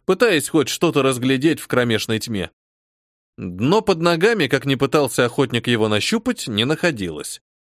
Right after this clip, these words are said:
А необходимость выбраться из воды, чтобы хоть немного согреться, назрела уже давно.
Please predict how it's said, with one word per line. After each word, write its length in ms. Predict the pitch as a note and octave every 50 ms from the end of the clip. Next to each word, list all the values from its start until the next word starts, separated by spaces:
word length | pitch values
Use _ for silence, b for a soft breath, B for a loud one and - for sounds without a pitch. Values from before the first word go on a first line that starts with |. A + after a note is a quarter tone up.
| _ _ _ _ _ _ _ _ _
А 140 | - - C#3
необходимость 680 | D#3 F3+ F#3 F3+ - G3+ G#3 B3 A#3+ G#3 F#3 - -
выбраться 420 | D#3+ A3 A3+ G#3 F#3+ D#3+ - G3 F#3+
из 100 | E3 D#3+
воды, 480 | E3 F3+ F3+ F3 A#3+ C4 G3 G#2+ b b b b b b b
чтобы 280 | - - A3 F#3+ E3+
хоть 240 | D#3 - F3 B2+ -
немного 400 | C#3+ D#3+ F#3+ G#3 G#3 F3+ B2+ B2
согреться, 680 | - - F3 F3 G3 A3 G#3 C#3+ - - - F2 C#2 - _ _ _ _ -
назрела 540 | D3 D3 C3+ G#2+ A2+ G#2+ C3 E3 F3+ D#3 A#2
уже 220 | G2+ F#2 A2 A2+
давно. 480 | G2+ G#2+ G#2 G2 G#2 B2+ C#3+ G#2 -